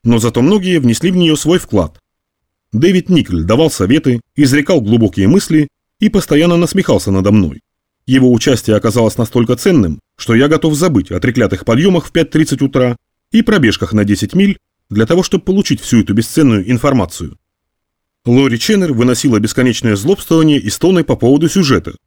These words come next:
в котором часто заметно её участие. Хотя прочесть чёртову историю ей так и не дали, причём до сих пор. Многим подробностям в сцене крушения вертолёта я обязан Глену Норману и Глену Моррисону,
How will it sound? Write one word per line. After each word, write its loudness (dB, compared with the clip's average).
в -20
котором 0
часто -2
заметно 2
её 2
участие. -4
Хотя -2
прочесть -2
чёртову 0
историю -2
ей 0
так -2
и 2
не 2
дали, -4
причём 0
до 0
сих -4
пор. -2
Многим 2
подробностям 0
в -10
сцене 0
крушения 0
вертолёта -2
я 2
обязан 2
Глену 2
Норману 2
и -2
Глену 2
Моррисону, -2